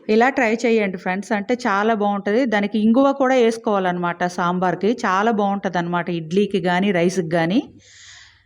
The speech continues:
ఈ పోపు ఏ-, ఏగేటప్పుడే స-, ఇంగువ వేసుకోవాలన్నమాట. తర్వాత బాగా ఏగిన తర్వాత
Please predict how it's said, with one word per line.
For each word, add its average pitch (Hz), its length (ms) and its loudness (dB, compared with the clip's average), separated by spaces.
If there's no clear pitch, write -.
ఈ 196 560 4
పోపు 254 280 4
ఏ-, 247 260 4
ఏగేటప్పుడే 247 760 0
స-, 196 540 -2
ఇంగువ 220 260 2
వేసుకోవాలన్నమాట. 175 880 0
తర్వాత 240 600 0
బాగా 226 400 2
ఏగిన 247 400 2
తర్వాత 202 480 0